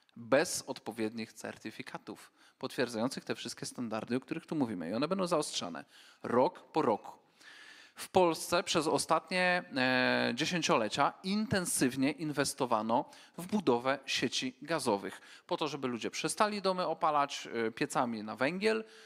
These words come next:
czy na drewno, u niektórych może na śmieci, i zaczęli opalać domy gazem. I to nie był zły pomysł. I myśmy wydali na to w Polsce miliardy. Ciągle jeszcze,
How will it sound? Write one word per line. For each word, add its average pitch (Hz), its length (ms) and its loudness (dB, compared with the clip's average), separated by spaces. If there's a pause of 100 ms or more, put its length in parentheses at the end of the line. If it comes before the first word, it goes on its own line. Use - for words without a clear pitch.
(120)
czy - 120 -10
na 87 180 -8
drewno, 156 520 0 (260)
u 175 40 -10
niektórych - 440 -4
może 104 200 -8
na 98 120 -6
śmieci, 175 500 -4 (320)
i 113 80 -12
zaczęli 170 380 -4
opalać 123 580 0 (120)
domy 110 400 -2 (680)
gazem. 123 380 -4 (340)
I 127 60 -10
to 127 100 0
nie 110 120 0
był 110 120 -4
zły 151 140 2
pomysł. 127 400 0 (680)
I 113 80 -4
myśmy 185 280 0
wydali 139 360 -2
na 120 100 0
to 120 120 -8
w - 80 -10
Polsce 107 460 -4 (280)
miliardy. 175 720 -2 (760)
Ciągle 175 460 4
jeszcze, 160 520 2